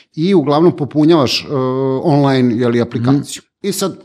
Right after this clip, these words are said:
Speaker 1: ti imaš u stvari ograničeno vreme, nekih, ne znam, deset, dvadeset minuta,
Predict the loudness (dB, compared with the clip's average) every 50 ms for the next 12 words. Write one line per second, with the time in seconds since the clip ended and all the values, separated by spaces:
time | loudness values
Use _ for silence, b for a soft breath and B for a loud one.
0 | _ _ _ -6 -4 -2 -2 -2 -4 -4 -10 -8 -4 -2 0 0 0 0 0 0
1 | 0 0 0 -2 -2 -2 -2 0 0 0 0 0 0 -2 -4 -6 -10 -14 -18 -20
2 | -20 -18 -18 -16 -12 -10 -10 -10 -8 -8 -6 -4 -4 -4 -4 -4 -4 -2 -2 -2
3 | -2 -4 -6 -8 -10 -8 -6 -6 -4 -4 -4 -4 -2 -2 -2